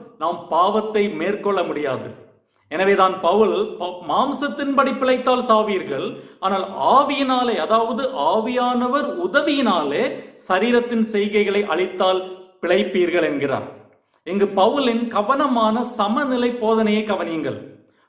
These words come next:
மாம்சத்தின் கிரியைகளை அழித்தல் என்ற விஷயம் ஆவியானவரால் மாத்திரம் தனியாகவோ அல்லது நம்மால் மாத்திரம் தனியாகவோ சாதிக்கக்கூடிய ஒன்று அல்ல. ஆவியானவரின் துணையோடு இணைந்த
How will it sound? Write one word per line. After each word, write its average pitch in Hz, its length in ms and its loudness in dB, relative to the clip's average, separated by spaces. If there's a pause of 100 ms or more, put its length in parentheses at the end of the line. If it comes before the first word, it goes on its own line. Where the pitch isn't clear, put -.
(100)
மாம்சத்தின் 247 760 2
கிரியைகளை 240 1000 2
அழித்தல் 233 540 0
என்ற 220 180 0
விஷயம் 196 520 -4 (640)
ஆவியானவரால் 262 840 4
மாத்திரம் 247 600 2
தனியாகவோ 196 640 0 (440)
அல்லது 220 380 2
நம்மால் 269 560 2
மாத்திரம் 254 520 -2
தனியாகவோ 247 640 0
சாதிக்கக்கூடிய 247 880 -2
ஒன்று 226 260 0
அல்ல. 220 260 2 (880)
ஆவியானவரின் 233 880 2
துணையோடு 233 600 2
இணைந்த 226 600 0